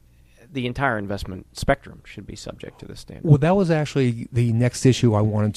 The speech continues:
Speaker 2: to cover. So the new ruling does not apply to non-I R A, non-four oh one K, four oh three B, sep, K O,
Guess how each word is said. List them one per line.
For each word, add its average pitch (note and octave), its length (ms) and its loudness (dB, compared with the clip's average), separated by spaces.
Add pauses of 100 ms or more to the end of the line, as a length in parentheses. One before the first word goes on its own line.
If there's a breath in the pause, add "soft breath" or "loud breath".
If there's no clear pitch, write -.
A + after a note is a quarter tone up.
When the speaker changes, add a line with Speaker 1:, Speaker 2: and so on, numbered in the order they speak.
Speaker 2:
to G2+ 240 0
cover. F#2 440 -4 (360 loud breath)
So A#2+ 600 0
the B2+ 140 2
new F3+ 240 4
ruling C#3 600 0
does G#2+ 240 -4
not C3 260 0
apply C3 600 -6
to A2+ 680 -4 (320 loud breath)
non-I A#2+ 720 0
R A2 140 -6
A, G#2+ 240 -6
non-four A#2 680 -2
oh G#2+ 60 -4
one G#2 240 -2
K, G#2 320 -8
four A2 220 -10
oh G#2 100 -6
three G#2+ 220 -4
B, G#2 260 -6
sep, - 320 -8
K G#2+ 240 -6
O, G#2 240 -8